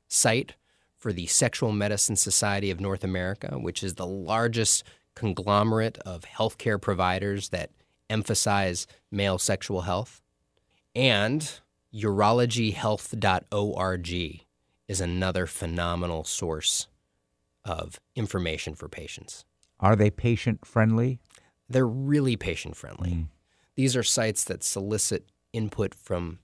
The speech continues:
Speaker 1: doctors like me, al-, combined with patients, to make things in a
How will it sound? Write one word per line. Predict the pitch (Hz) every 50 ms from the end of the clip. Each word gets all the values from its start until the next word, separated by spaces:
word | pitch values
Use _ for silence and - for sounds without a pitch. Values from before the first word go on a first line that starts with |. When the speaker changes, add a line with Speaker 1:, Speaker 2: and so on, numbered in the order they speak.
| -
Speaker 1:
doctors | - 107 107 135 - 151 127 131
like | 127 113 107 -
me, | 117 123 131 - - _ _ _ _ _ _ -
al-, | 98 98 98 - -
combined | - - 120 107 104 104 107 117 123 123
with | 113 98 -
patients, | - 92 87 80 - - 82 82 - - - _ _ _ _ _ _ _ _ _ _
to | _ -
make | 95 90 87 90 90 -
things | - - 98 92 90 90 87 82 87
in | 87 82
a | 76 73 - - 98 101